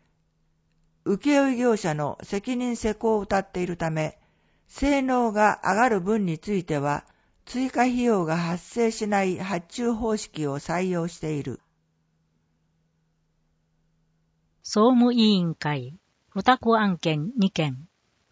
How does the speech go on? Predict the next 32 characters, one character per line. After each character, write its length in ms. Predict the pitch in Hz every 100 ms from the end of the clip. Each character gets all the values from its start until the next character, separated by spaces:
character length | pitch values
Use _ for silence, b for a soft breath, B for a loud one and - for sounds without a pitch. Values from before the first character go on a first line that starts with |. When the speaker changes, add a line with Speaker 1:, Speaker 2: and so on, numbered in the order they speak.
| _ _ _ _ _ _ 185
Speaker 2:
令 240 | 262 254
和 120 | 214
四 160 | 180 175
年 280 | 185 165 147
度、 260 | 156 190 _ -
桜 440 | 196 190 262 254
井 80 | 220
市 200 | 202 180
一 100 | - -
般 200 | 233 226
会 240 | 220 208
計 220 | 196 202 190
補 180 | 180
正 200 | - 185
予 140 | 170 160
算、 400 | 160 135 139 196 _ _
第 220 | 180 226 202
八 320 | 185 - 165
号、 380 | 147 135 190 190 _ _ -
抜 120 | 165
粋。 480 | - - 160 151 156 _ _ _ _ _ _ _ _ _ _ -
記 120 | 185
載 300 | 240 247 233
の 140 | 233
活 320 | - 165 220
用 240 | 214 202 196
に 160 | 185
つ 140 | - 185
い 140 | 143
て。 300 | - 139 175 _ _ _ _ _ _ _ -
問 220 | 175
い。 120 | 190